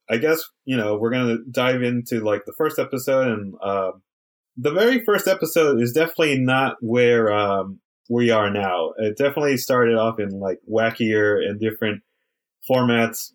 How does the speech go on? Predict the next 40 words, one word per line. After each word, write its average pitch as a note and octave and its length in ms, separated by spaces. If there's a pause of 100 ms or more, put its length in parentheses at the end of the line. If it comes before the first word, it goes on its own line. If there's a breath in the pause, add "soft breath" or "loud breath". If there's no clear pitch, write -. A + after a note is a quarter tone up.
(140)
before. A#2 920
Um, G2+ 520
I A2+ 100
guess A#2+ 180
I'll, A2 220 (100)
I'll G#2+ 100
give A#2 160
you G#2+ 140
a - 20
brief A2 240
history. G#2 460
Like, F#2+ 180 (300)
so B2+ 400 (260)
in C3 100
a C#3+ 80
weird F#3+ 240
way, F3+ 220
N C#3+ 100
X - 160
T E3 120
is C3+ 120
like B2 160
a G#2 120
mashup A2+ 640 (180)
of, G#2 360
uh, F#2+ 340
F A2+ 140
C A#2+ 180
W G#2+ 540
and G2+ 440
the F#2+ 380
W A2+ 240
W G#2 220
E's G#2+ 220
version G2+ 320
of F2 80
E G#2 100
C G#2 200
W. F2+ 500 (520)
Uh, G2 360